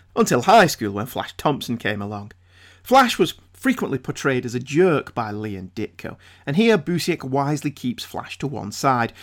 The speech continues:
really only showing us what Peter sees of him. The main plot of the issue centres on Joey Pulaski, a fifteen-year-old girl who has her own superpowers, and she and Spidey strike up a friendship. Unfortunately, Spidey learns Joey is quite mad.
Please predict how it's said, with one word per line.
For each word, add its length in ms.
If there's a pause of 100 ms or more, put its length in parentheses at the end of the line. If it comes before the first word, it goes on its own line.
(140)
really 360
only 240
showing 420
us 140
what 180
Peter 300
sees 320
of 60
him. 100 (1040)
The 80
main 180
plot 300
of 80
the 80
issue 200
centres 380
on 140
Joey 220
Pulaski, 560
a 60
fifteen-year-old 760
girl 240
who 80
has 120
her 140
own 200
superpowers, 680 (320)
and 80
she 180
and 120
Spidey 400
strike 320
up 100
a 60
friendship. 500 (500)
Unfortunately, 840
Spidey 440
learns 300
Joey 460
is 200 (340)
quite 440
mad. 360